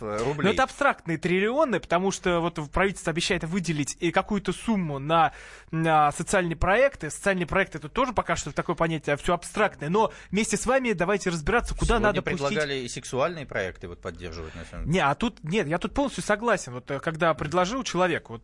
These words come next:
Speaker 2: э,
Speaker 1: Да.
Speaker 2: сказал, что надо удвоить Россию. Я тебе
Speaker 1: Да.
Speaker 2: Ну, как,
Speaker 1: За
Speaker 2: а,
Speaker 1: два-три
Speaker 2: а он
Speaker 1: года.
Speaker 2: ск-, а он сказал, он сказал верные вещи. Ну, конечно, они,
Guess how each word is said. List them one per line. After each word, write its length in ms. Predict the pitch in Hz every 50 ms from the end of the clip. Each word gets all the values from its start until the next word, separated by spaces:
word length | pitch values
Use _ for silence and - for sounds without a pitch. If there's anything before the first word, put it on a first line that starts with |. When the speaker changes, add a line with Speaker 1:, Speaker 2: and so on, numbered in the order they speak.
| -
Speaker 2:
э, 60 | 143 135
Speaker 1:
Да. 300 | 110 101 - 127 127 123
Speaker 2:
сказал, 240 | - - 175 185 170
что 120 | - -
надо 220 | 160 202 208 165 170
удвоить 280 | 156 143 151 170 208 202 180 - - -
Россию. 500 | 151 151 175 175 - - - 135 113 107
Я 40 | 113
тебе 220 | - 143 160 151 95 104 107
Speaker 1:
Да. 140 | 107 98 92
Speaker 2:
Ну, 60 | 175 196
как, 180 | - 220 - - 220
Speaker 1:
За 100 | - 143
Speaker 2:
а, 20 |
Speaker 1:
два-три 260 | 180 190 208 208 -
Speaker 2:
а 40 | -
он 60 | 220 262
Speaker 1:
года. 140 | - - 185
Speaker 2:
ск-, 40 |
а 60 | - 247
он 80 | 277 -
сказал, 280 | - 277 294 277 208 196
он 60 | 196
сказал 280 | - - 226 240 285 233
верные 340 | 180 247 294 262 240 240 240
вещи. 260 | 262 285 - - -
Ну, 100 | 170 196
конечно, 260 | 190 262 247 - -
они, 180 | 247 247 233 -